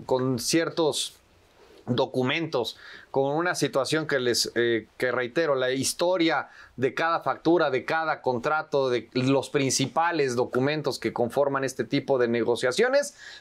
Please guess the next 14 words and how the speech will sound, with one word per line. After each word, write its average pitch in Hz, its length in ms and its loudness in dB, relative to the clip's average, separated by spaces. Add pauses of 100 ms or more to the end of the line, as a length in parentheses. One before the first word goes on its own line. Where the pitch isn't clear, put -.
(100)
nos 139 400 0
va 180 380 0
a 139 160 0
llevar 151 480 0
precisamente 165 880 0 (320)
a 123 160 -2
que 139 260 0
el 135 200 0
cumplimiento 175 800 2
normativo 143 920 2
y 131 180 -2
ya 147 240 2
la 143 200 0
parte 139 500 0